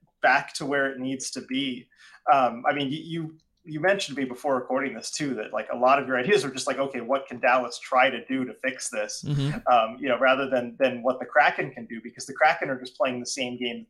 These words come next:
Speaker 1: they've played all playoffs. So they're just gonna continue to do that. They've done that every game except game two, where they just happen to be really tired. Um,
Speaker 2: Yeah.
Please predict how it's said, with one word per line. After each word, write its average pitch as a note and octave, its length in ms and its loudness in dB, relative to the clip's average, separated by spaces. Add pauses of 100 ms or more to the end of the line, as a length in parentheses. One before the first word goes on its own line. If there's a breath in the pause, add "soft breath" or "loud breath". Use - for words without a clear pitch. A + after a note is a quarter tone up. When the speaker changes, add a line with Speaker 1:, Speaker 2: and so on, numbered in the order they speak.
Speaker 1:
they've - 160 -14
played A#2+ 180 -2
all A2 260 -2
playoffs. C3 400 2
So C#3+ 140 -6
they're A#2+ 140 -6
just A#2+ 140 -10
gonna A#2+ 160 -8
continue C#3 400 -8
to - 100 -18
do - 160 -14
that. - 120 -4 (340 loud breath)
They've - 120 -2
done G3+ 160 8
that C#3+ 160 10
every C#3 240 2
game C#3+ 240 2
except A2+ 400 -4
game B2+ 260 -2
two, B2+ 220 -2
where A#2 260 -4
they A2+ 140 -6
just - 200 -10
happen A#2+ 240 0
to A2+ 40 -12
be A2 180 -12
really A2+ 360 -8
tired. B2 360 2 (300 loud breath)
Um, G#3 120 -6
Speaker 2:
Yeah. A#2 280 6